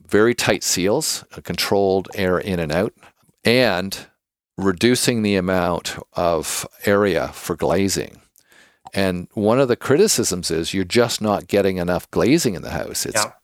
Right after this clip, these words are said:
Speaker 1: too dark. It's, there's not enough view. And so I think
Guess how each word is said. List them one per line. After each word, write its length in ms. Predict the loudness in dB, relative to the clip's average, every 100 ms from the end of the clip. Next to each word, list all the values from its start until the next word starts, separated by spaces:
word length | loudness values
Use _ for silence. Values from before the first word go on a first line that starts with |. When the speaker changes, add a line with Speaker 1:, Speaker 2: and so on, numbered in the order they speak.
| -6
Speaker 1:
too 280 | -2 -2
dark. 520 | -2 0 2 2 -2 -6
It's, 160 | -6
there's 320 | -6 -6 -6
not 200 | -2 0
enough 300 | 0 -2 -4 -6
view. 460 | -2 -2 -2 -10 _ -20 -20 -20 -20 _
And 160 | -2 0
so 480 | 4 4 4 2 -2 _ -8
I 100 | -4
think 400 | 0 0 0 -6